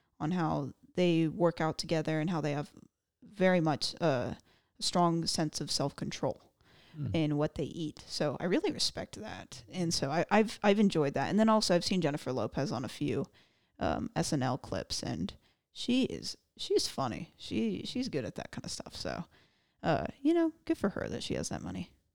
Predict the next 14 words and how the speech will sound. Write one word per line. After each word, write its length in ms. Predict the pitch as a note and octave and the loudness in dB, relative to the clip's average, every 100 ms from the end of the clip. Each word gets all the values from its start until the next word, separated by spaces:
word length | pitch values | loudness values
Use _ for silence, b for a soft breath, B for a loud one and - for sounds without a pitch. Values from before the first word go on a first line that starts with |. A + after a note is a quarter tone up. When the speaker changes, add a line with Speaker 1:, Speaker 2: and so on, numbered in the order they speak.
| _ _ _ _ _ _ | _ _ _ _ _ _
Speaker 1:
And 480 | G3 F#3+ F#3 F3 E3+ - | 4 6 6 6 4 -2
the 320 | - F#3 F3 | 0 6 6
next 480 | F3 A3+ - - - | 6 2 0 -2 -2
little 380 | F3 F3 C#3+ G3+ - _ _ _ | 2 4 4 0 -6 _ _ _
tidbit 360 | - D#3+ D#3 | -6 2 2
of 80 | D3+ | 2
information 720 | C3+ C#3 D3 C3+ - F#3 F#3 | 0 0 0 0 0 0 0
is, 400 | F3+ D#3+ D#3 D#3+ - | 2 2 2 0 2
you 80 | F#3 | 4
know, 100 | E3 | 6
the 80 | |
billionaire 440 | D3 D3 D3+ D#3 D3+ | 4 4 4 4 2
Mike 280 | D3 D3 - | 2 0 0
Bloomberg. 800 | E3 E3 E3+ D#3+ E3 F3+ G#3+ | 2 4 4 6 6 6 2